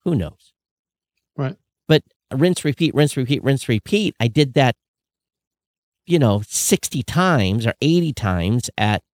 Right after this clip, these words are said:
Speaker 1: C E S. And then I took the other team members forty, fifty, sixty times, and I put their content in my content, and we shared it all. And what did we do? We networked together to build awareness and build each other's shows,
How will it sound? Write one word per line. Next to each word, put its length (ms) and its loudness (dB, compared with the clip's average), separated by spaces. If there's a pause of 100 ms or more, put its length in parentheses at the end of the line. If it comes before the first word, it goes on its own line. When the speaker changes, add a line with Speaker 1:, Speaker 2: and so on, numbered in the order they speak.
(520)
Speaker 1:
C 320 -2
E 140 2
S. 420 -4 (340)
And 200 4
then 160 0
I 140 2
took 200 0 (340)
the 220 -4
other 240 2
team 340 2
members 540 2 (300)
forty, 260 2
fifty, 300 -2
sixty 520 -6
times, 520 -2
and 100 0
I 40 -2
put 260 -2
their 300 4
content 480 -2
in 120 2
my 220 0
content, 520 -2
and 40 -8
we 80 -2
shared 340 0
it 120 -2
all. 320 -2 (380)
And 260 2
what 100 6
did 160 2
we 160 4
do? 340 4
We 160 0
networked 420 -2
together 420 0
to 160 0
build 340 0
awareness 500 0
and 140 -2
build 220 2
each 180 -4
other's 260 0
shows, 640 -4